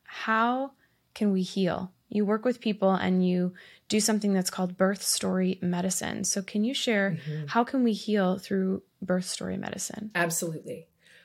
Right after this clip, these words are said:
Speaker 2: Um, yes. Okay. I love this work, and I'm gonna try to keep it brief. And then if you have questions, <laughs> I'll answer them.
Speaker 1: Yeah.
Speaker 2: So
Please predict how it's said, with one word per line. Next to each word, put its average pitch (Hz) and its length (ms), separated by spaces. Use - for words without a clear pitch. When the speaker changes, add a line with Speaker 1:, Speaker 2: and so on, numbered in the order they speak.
Speaker 2:
Um, 160 440
yes. 151 440
Okay. 160 380
I 156 80
love 156 240
this 170 200
work, - 380
and 160 160
I'm 143 80
gonna 143 140
try 143 220
to 135 240
keep 185 200
it 147 140
brief. 196 300
And 180 60
then 165 80
if 165 100
you 160 60
have 160 100
questions, 196 580
<laughs> - 0
I'll 240 260
answer - 380
them. 247 160
Speaker 1:
Yeah. 185 200
Speaker 2:
So 202 200